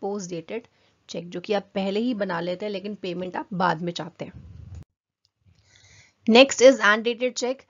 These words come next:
Undated check क्या होता है? If the drawer mentions a date prior to the current date on the check, it is known as undated check. इसमें प्रेजेंट डेट के पहले की डेट लिखी होती है, जैसे कि आज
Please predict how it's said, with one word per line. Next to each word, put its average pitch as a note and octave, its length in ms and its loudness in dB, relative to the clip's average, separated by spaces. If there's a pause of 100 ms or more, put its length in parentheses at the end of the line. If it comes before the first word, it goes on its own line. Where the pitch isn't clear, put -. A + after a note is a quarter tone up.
(260)
Undated C4 500 -4
check B3 200 -2
क्या A#3+ 140 -4
होता G#3+ 200 -6
है? A3 120 -6
If B3 140 -4
the C4+ 100 -4 (220)
drawer A3+ 220 0 (140)
mentions G3+ 420 -4
a A#3+ 80 0 (100)
date B3+ 140 -6 (200)
prior G#3 420 0
to C4+ 160 -10
the A#3+ 60 -6 (100)
current F#3+ 300 -8
date E3+ 220 -14
on F#3 60 -8
the F3 180 -10
check, - 200 -14 (260)
it G3+ 160 -10
is G3 120 -8
known G3+ 180 -6
as B3 120 -10 (200)
undated G3 560 -6
check. - 180 -20 (500)
इसमें C4+ 440 -4 (320)
प्रेजेंट A3+ 460 0
डेट G#3 220 -2
के E4+ 120 -10 (160)
पहले A#3+ 320 0
की A#3+ 120 -8
डेट G#3 240 -6
लिखी F#3 220 -16
होती F3 260 -12
है, F3 80 -14 (580)
जैसे G#3 240 -10
कि C4+ 120 -6 (140)
आज A3 200 0